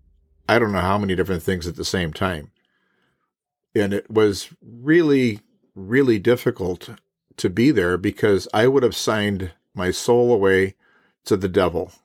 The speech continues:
I would have made a deal at that point. I would have done anything. But I was totally, I guess the word is emasculated. There's nothing I could do. I'm, I'm supposed to be the, the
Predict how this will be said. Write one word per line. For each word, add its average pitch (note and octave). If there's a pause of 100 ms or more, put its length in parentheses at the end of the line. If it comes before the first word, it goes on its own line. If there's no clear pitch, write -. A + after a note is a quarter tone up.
(220)
I G2+
would G2
have F#2+
made G#2+
a A2+
deal G2+
at F2
that G#2
point. F2 (220)
I G2+
would F#2+
have E2+
done G2+
anything. A#2+ (1300)
But G#2
I G#2
was G2+ (340)
totally, C#3 (1300)
I -
guess A#2+
the A2+
word A#2+
is G2+
emasculated. B2
There's G2+
nothing A2
I F#2
could F2
do. E2+ (380)
I'm, G2+
I'm G2
supposed G#2
to A#2
be A2
the, G2 (140)
the F2